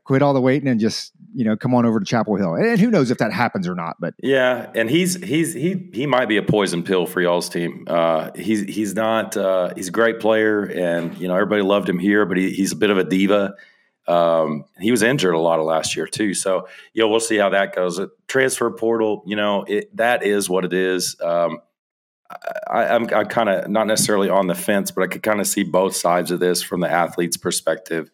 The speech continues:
Speaker 2: You know, let 'em go and play. I mean, I've, I've been around Texas, uh, athletics for a really long time, and the,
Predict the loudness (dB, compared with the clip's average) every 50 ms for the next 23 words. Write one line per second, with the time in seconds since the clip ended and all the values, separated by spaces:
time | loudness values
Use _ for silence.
0 | _ _ _ _ _ _ _ _ -2 0 2 2 2 0 -2 -4 -2 0 2 2
1 | 2 2 2 2 2 2 2 0 0 0 2 2 2 2 2 0 0 0 0 0
2 | -2 -2 -6 -8 -6 -6 -6 -2 -2 -2 0 2 2 2 2 0 0 0 0 0
3 | 0 0 -2 -2 -2 -2 0 0 0 0 0 0 0 2 0 0 0 0 0 0
4 | 0 0 -2 -4 -4 -2 -2 0 0 0 2 2 2 2 2 0 0 0 -2 -2
5 | 0 0 0 -2 -2 -2 -2 -4 -4